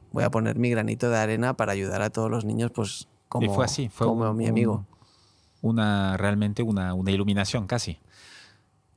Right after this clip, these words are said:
Speaker 1: Tampoco lo llamaría una iluminación, pero sí que cuando vino a ese hospital y se sentó allí con esa actitud, pensé,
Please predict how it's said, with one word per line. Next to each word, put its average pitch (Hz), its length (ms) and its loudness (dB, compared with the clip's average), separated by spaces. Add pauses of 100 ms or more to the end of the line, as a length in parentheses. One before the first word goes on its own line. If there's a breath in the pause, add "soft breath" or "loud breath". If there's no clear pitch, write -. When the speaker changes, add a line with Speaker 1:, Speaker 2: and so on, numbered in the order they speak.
(260)
Speaker 1:
Tampoco 117 340 0
lo 143 100 0
llamaría 92 340 -2
una 98 120 -4
iluminación, 98 540 -2
pero 98 160 -2
sí 117 100 -2
que 127 140 0
cuando 101 300 -2
vino 110 140 0
a - 20 0
ese 117 100 0
hospital 113 380 -2
y 107 40 -6
se 160 80 -6
sentó 98 280 -6
allí 104 260 -2
con - 180 -6
esa 135 140 -6
actitud, 120 400 -2
pensé, - 540 -8